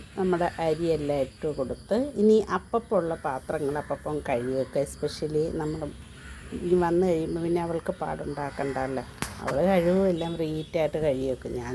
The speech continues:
ചെന്നാണ്, നമ്മുടെ അടുക്കളയല്ലല്ലോ, അപ്പം അതിൻ്റേതായ ഒരു പ്രത്യേകത കാണും എപ്പോഴും.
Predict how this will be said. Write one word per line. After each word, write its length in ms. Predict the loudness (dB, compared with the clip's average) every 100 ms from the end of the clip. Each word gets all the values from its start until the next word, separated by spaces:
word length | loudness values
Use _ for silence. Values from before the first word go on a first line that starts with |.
| -2
ചെന്നാണ്, 440 | 0 2 2 2 0 -4 -16 -16 -16 -6 0
നമ്മുടെ 300 | 4 8 6 4 -2 2
അടുക്കളയല്ലല്ലോ, 840 | 2 4 6 6 6 4 2 2 -2 -6
അപ്പം 160 | -8 -2
അതിൻ്റേതായ 480 | 2 4 4 6 6
ഒരു 80 | 4 -2
പ്രത്യേകത 480 | -2 2 2 2 0
കാണും 240 | 0 2 2
എപ്പോഴും. 340 | 2 2 0